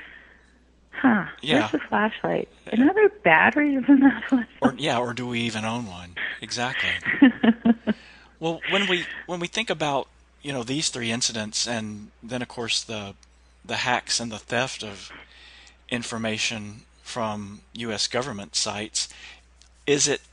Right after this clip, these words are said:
Speaker 2: safe to say that we are just incredibly vulnerable to cyber attacks? And how come you and I are the only ones who seem, you know, overly concerned about it?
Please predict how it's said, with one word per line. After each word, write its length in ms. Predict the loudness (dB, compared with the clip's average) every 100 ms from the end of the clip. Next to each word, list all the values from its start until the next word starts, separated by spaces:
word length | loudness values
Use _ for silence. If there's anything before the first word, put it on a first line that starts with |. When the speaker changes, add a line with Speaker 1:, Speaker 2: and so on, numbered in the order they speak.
| _ _ 2
Speaker 2:
safe 360 | 6 6 4 0
to 80 |
say 300 | 0 2 0
that 200 | 0 -4 -6 -10
we 220 | -8 -6
are 100 | -4
just 340 | -4 -2 -4 -4
incredibly 880 | -6 -8 -8 -2 -2 -2 -6 -6 -10 _ -20 -20 -20 -20 _ _ _ -16
vulnerable 840 | -6 -2 0 -2 -4 -6 -8 -10 -16 _
to 380 | -8 -6 -8 -12 -16 _ _ _ _
cyber 440 | -4 0 0 -2 -6
attacks? 600 | -6 -2 -2 -2 -4 -6
And 240 | -6 -10 -6
how 220 | -2 -2
come 500 | -2 -4 -4 -6 -14 -20 _ _ _ _ _ _ _ _ _ _ _ _ -12
you 200 | -8 -2
and 100 | 0
I 120 | 0
are 100 | 0
the 100 | -4
only 160 | -4
ones 220 | -4 -6 -4
who 80 |
seem, 460 | -2 -2 -2 -6 -8 _ _ -20 -20 -20 -12
you 80 | -8
know, 160 | -6 -4
overly 380 | -4 -4 -6
concerned 540 | -6 -4 -2 -2 -4 -8
about 320 | -10 -10 -10
it? 120 | -14